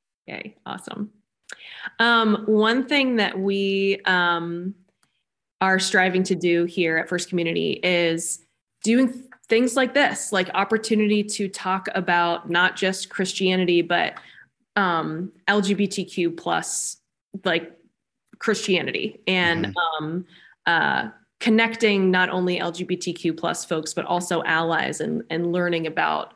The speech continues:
Speaker 1: um, just kind of different ways that we can learn about our Christian faith through different lenses, I guess.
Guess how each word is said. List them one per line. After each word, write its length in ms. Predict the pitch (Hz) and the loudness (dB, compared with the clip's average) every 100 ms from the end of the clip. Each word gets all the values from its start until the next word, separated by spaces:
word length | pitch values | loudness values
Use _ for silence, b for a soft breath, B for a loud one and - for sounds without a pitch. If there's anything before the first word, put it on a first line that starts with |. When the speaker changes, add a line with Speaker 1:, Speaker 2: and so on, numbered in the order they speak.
| 165 | -4
Speaker 1:
um, 500 | 156 156 160 170 202 - | -2 -2 -2 -6 -8 -2
just 260 | 220 214 | -2 -2
kind 180 | - 220 | -2 0
of 160 | 202 185 | 0 0
different 400 | 190 196 180 185 | -2 0 -2 0
ways 340 | 180 175 175 | 0 2 0
that 140 | - | -4
we 120 | - 160 | -6 -2
can 220 | 185 170 | -2 0
learn 220 | 165 175 | -2 -4
about 300 | 175 160 156 | -2 -2 -2
our 140 | 156 | -4
Christian 420 | 160 127 - 170 165 | -4 -6 -6 -6 -4
faith 320 | 160 - - | -2 -2 -2
through 200 | 175 165 | -2 -2
different 400 | 170 170 143 - | -4 -4 -6 -4
lenses, 640 | 156 131 - - - - | -4 -4 -6 -10 -10 -10
I 100 | - | -8
guess. 420 | - - - - | -6 -6 -8 -14